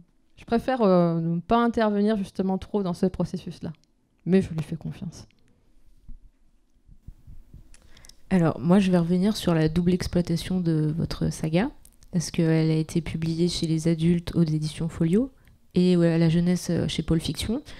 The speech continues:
Speaker 2: Comment est-ce que vous, vous vous positionnez par rapport à ça ?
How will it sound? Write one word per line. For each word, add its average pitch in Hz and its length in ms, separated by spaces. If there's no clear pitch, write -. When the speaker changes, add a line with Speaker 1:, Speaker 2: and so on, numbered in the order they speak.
Speaker 2:
Comment 180 220
est-ce 220 140
que 196 80
vous, 214 400
vous 175 200
vous 170 60
positionnez 180 540
par 180 120
rapport 165 240
à 147 80
ça ? - 220